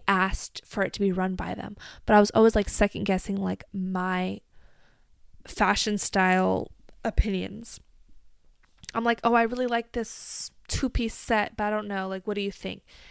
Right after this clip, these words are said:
And if they said, "No, I think this one's better," I would get that other one. And I literally, like, even with Get Ready With Me's on TikTok, where I'll be like, "Help me pick an outfit." And everyone says outfit two, even though I love outfit five. I've had to just accept that, you know what?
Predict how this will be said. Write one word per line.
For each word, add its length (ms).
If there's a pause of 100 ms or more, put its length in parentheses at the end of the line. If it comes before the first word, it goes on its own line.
(200)
And 120
if 80
they 100
said, 180
"No, 240
I 80
think 220
this 180
one's 200
better," 240
I 80
would 160
get 160
that 140
other 220
one. 260 (800)
And 160
I 100
literally, 380
like, 200
even 300
with 280
Get 120
Ready 200
With 180
Me's 100
on 140
TikTok, 480
where 140
I'll 60
be 120
like, 160
"Help 180
me 80
pick 160
an 80
outfit." 420 (380)
And 100
everyone 300
says 160
outfit 340
two, 220
even 180
though 80
I 100
love 200
outfit 320
five. 360 (1300)
I've 380
had 280
to 440
just 300
accept 480
that, 180
you 80
know 140
what? 180